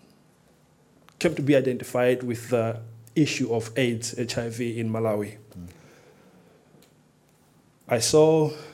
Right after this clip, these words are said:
Speaker 1: families disappear, parents, children. Uh, I grew up singing in a choir in the nineties as a, as a, as a teenager.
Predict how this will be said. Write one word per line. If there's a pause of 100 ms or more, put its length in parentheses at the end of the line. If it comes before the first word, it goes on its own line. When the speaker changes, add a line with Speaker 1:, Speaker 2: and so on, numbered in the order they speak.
(260)
Speaker 1:
families
disappear, (840)
parents,
children. (800)
Uh, (1400)
I
grew
up
singing
in
a
choir (720)
in
the
nineties (100)
as
a, (120)
as
a, (140)
as
a
teenager.